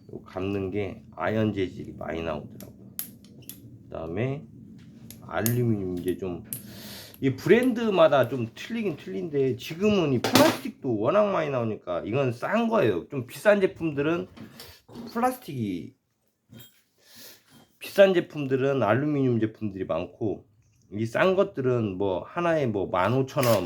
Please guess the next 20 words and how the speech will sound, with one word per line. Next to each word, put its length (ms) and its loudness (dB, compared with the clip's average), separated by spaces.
뭐 140 2
이런 240 2
것들은 460 -2
뭐 180 2
만 240 2
원, 180 2
이런 300 -2
거는 560 -8
플라스틱이 580 -2
많고. 720 -2
그다음에 580 -6
요거는 300 2
지금 200 -8
고철인데, 840 -10
어, 720 -8
스테인리스도 1200 2
있-, 180 -6
많이 240 -8
나와요, 400 -8
여기 240 -18